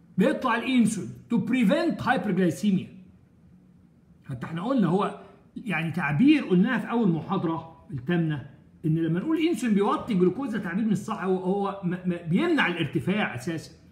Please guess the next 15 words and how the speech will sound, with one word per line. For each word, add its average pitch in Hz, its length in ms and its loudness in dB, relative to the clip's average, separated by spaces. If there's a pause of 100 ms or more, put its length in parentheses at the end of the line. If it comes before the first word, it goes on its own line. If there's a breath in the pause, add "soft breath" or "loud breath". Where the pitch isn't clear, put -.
(220 soft breath)
هو 160 80 0
بيعمل 240 280 0
اه 220 160 2
هايبوجلايسيميا 175 880 -2 (1040)
عن 156 140 -4
طريق 208 200 0
انه 208 120 6
يبريفنت 196 580 2
هايبرجلايسيميا، 123 760 -4 (520)
انما 151 200 -2
هو 196 80 2
مش 214 240 2
هيوطيه 180 420 -2
عن 170 140 -2
الفاستنج. 135 520 -6